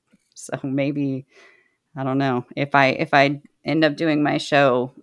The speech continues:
this year, it'll be wellness, so that'll look a little different than what I'm used to as far as routine goes.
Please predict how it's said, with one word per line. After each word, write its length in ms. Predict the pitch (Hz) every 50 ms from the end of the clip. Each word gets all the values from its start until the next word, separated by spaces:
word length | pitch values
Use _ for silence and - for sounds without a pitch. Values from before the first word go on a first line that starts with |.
| _ _
this 240 | 123 127 127 - -
year, 280 | 123 113 110 110 107
it'll 240 | 104 117 123 123 117
be 240 | 117 120 110 107 101
wellness, 460 | 104 107 95 90 90 90 80 - 127 -
so 440 | - - - 92 - 95 - - - -
that'll 260 | 113 113 110 107 104
look 200 | 104 107 - -
a 60 | 101
little 220 | 101 98 92 90
different 460 | 107 - 95 - - 92 95 - - _ -
than 160 | 110 104 101
what 180 | 98 107 - -
I'm 140 | 104 101 98
used 320 | 90 - - - - - -
to 220 | - - - - _ _ _ _ _ _ _ _ _ _ _ _ _ _ _
as 100 | - - -
far 140 | 101 95
as 100 | - 127
routine 360 | - - - - 107 101 104 -
goes. 420 | - - - - - - -